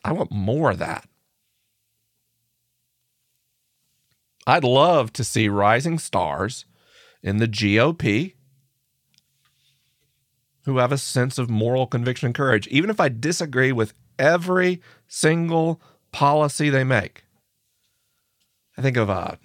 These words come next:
Justin Amash, I think his name is, from Michigan, a Republican. Gosh, wildly conservative.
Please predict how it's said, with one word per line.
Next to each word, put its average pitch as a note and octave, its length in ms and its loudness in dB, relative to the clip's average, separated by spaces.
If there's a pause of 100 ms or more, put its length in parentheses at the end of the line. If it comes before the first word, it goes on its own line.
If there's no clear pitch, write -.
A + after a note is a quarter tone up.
(320)
Justin C3 760 -2
Amash, C3 720 -2 (320)
I D#3+ 60 -8
think F3 220 -2
his F#3+ 140 -6
name F#3 200 0
is, F#3+ 180 -2
from A#2 260 -2
Michigan, G3 540 -2 (1400)
a B2 80 0
Republican. D#3 640 2 (720)
Gosh, C3 320 4
wildly C3 720 4
conservative. G2+ 540 -2